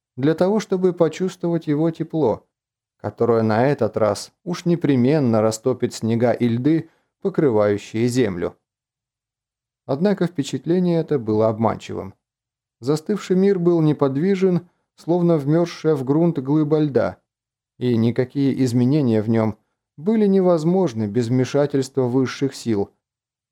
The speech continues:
которые, похоже, давно уже забыли о крошечной планете,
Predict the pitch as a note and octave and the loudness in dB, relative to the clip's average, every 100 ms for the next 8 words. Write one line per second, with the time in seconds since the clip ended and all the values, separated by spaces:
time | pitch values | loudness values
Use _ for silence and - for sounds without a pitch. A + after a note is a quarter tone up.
0 | _ C#3+ G3+ G3 F#3+ F3+ - F3+ D#3+ D3 | _ -6 0 0 0 -2 0 2 2 2
1 | C3 D3+ F#3+ A#2+ A2+ A2+ A2+ C3+ E3 D#3+ | 2 2 0 0 0 0 0 2 2 2
2 | - A#2 A#2+ B2 B2 - B2 A2+ A#2 A2+ | 0 -2 0 -2 -2 -4 -2 0 0 2
3 | A#2+ C3+ C#3 C3+ | 2 0 0 -2